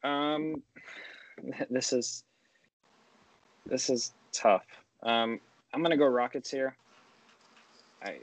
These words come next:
even though Russell Westbrook's out, I'm gonna go Rockets in seven. I think this will be a real, real t-, close series. Uh, I think both teams have major X factors. I think, obviously, Russ, uh, James Harden, excuse me, who, you know, hasn't really showed up,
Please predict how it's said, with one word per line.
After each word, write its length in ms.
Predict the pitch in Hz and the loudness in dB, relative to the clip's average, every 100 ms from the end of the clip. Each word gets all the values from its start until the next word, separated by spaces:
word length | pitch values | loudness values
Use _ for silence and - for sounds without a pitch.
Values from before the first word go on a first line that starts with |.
| 82 | -4
even 240 | 143 143 | -2 0
though 100 | 143 | 2
Russell 300 | 127 127 135 | 2 2 2
Westbrook's 400 | 131 123 123 - | 0 2 -2 0
out, 320 | 123 123 123 - - | 4 4 2 -2 -8
I'm 100 | 123 | -4
gonna 160 | 123 | 0
go 100 | 120 | 2
Rockets 400 | 120 123 131 117 | 2 2 0 -8
in 80 | 117 | -10
seven. 380 | - 117 120 120 - _ _ - _ - | -2 -2 -2 -10 -16 _ _ -20 _ -12
I 80 | 107 | -8
think 200 | 127 120 | -6 -4
this 160 | 117 | -2
will 80 | 127 | -2
be 140 | 117 113 | 0 0
a 40 | |
real, 540 | 107 110 120 123 120 | 0 -4 0 2 2
real 400 | 117 113 113 117 107 | 0 0 0 0 -2
t-, 80 | - - - - | -12 -20 -20 -14
close 280 | - 120 113 | -2 -2 -2
series. 680 | - 120 117 117 117 - - _ - | -4 0 4 4 2 -4 -16 _ -6
Uh, 220 | 107 104 - | -2 -2 -2
I 100 | 110 | -6
think 340 | 113 135 131 - _ _ _ _ - | -4 -4 -4 -6 _ _ _ _ 4
both 200 | 170 160 | 4 4
teams 280 | 165 147 | 0 0
have 120 | 135 120 | 2 0
major 400 | 120 123 120 107 | 2 2 2 0
X 200 | 110 - | 0 0
factors. 360 | 120 120 117 | -2 0 0
I 100 | 113 107 | 0 0
think, 200 | - 117 | -4 -4
obviously, 580 | - 113 113 - 113 110 - | 0 0 0 0 0 0 -2
Russ, 320 | 80 113 - - | -2 -2 -2 0
uh, 180 | 113 | 2
James 260 | 107 113 113 | 2 -2 0
Harden, 360 | 113 113 113 110 _ _ | 2 2 0 -8 _ _
excuse 400 | - - 113 113 | -12 -6 2 2
me, 280 | 113 110 110 98 | 2 0 -2 -2
who, 340 | 113 104 101 - - | 2 2 2 -2 -6
you 160 | 120 | -2
know, 160 | 110 104 | 0 0
hasn't 300 | 113 120 113 | 2 0 2
really 180 | 117 107 | 2 2
showed 240 | - 110 | 4 4
up, 140 | 113 | 4